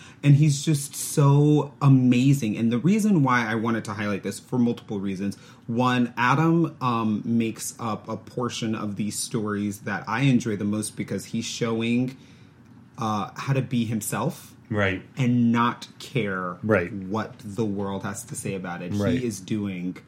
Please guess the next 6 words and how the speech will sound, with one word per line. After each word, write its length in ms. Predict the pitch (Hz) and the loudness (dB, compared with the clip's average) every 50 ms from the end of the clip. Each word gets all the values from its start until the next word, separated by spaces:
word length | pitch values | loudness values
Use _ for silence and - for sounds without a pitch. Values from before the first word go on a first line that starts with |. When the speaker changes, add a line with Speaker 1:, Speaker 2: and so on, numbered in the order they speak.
| - - - - - - - - - | -20 -20 -20 -20 -20 -20 -16 -10 -8
Speaker 1:
Adam. 420 | 107 92 87 - - 58 - - - - - | -6 -6 -8 -8 -12 -12 -12 -14 -14 -8 -2
Speaker 2:
Yep. 240 | 117 117 139 143 143 - | 2 4 4 4 2 -2
Speaker 1:
And 240 | 135 127 123 117 113 | -2 0 0 0 0
that 200 | 117 110 110 110 | 0 -2 -2 -2
is 280 | 110 104 101 98 - - - | -2 -4 -6 -8 -10 -14 -14
it. 400 | - 113 98 - - - - - | -14 -12 -12 -12 -14 -16 -16 -16